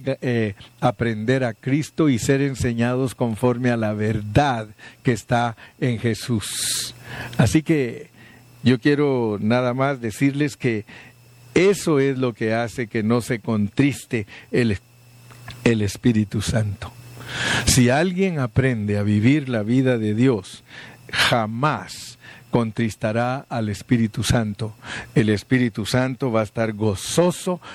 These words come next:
viviendo ahí con él, va a hacer de él su morada, su casa, su descanso.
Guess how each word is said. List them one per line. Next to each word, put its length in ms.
viviendo 720
ahí 220
con 280
él, 320
va 200
a 40
hacer 460
de 340
él 140
su 300
morada, 760
su 280
casa, 540
su 240
descanso. 840